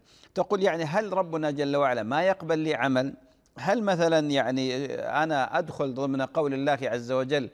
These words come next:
'أفتؤمنون ببعض الكتاب وتكفرون ببعض'؟"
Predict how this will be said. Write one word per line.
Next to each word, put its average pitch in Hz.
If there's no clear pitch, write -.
'أفتؤمنون 139
ببعض 127
الكتاب 135
وتكفرون 135
ببعض'؟" 139